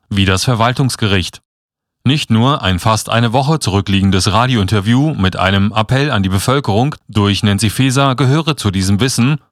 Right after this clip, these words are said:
und dass man von der Versammlungsfreiheit in einem geordneten Weg Gebrauch machen solle.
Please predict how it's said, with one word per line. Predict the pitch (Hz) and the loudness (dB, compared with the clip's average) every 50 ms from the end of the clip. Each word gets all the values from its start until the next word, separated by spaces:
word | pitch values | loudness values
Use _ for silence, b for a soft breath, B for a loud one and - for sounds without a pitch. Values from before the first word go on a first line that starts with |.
| _ _ _ | _ _ _
und | - 135 - 180 175 - - | -2 -2 0 -2 -4 -6 -6
dass | - - 92 87 - | -4 -2 -2 0 2
man | 110 107 120 | 2 2 0
von | 120 - 120 120 | 0 0 0 0
der | 127 113 | 0 0
Versammlungsfreiheit | 117 131 117 139 160 160 139 131 - - - 120 120 123 139 147 151 - - _ | 0 0 0 0 0 2 0 0 -2 0 0 2 2 2 2 0 0 -4 -8 _
in | - 151 170 165 | -2 0 0 0
einem | 139 - 90 95 101 113 135 143 | 0 0 0 2 2 2 2 2
geordneten | 143 127 104 95 101 101 101 120 117 101 | 0 0 2 2 0 0 0 0 2 2
Weg | 117 135 135 | 0 0 0
Gebrauch | - 139 117 117 117 104 92 | -2 -2 0 0 0 0 0
machen | 110 104 90 107 | 0 0 0 0
solle. | 95 101 101 98 98 92 87 82 | 0 0 2 2 2 2 0 -2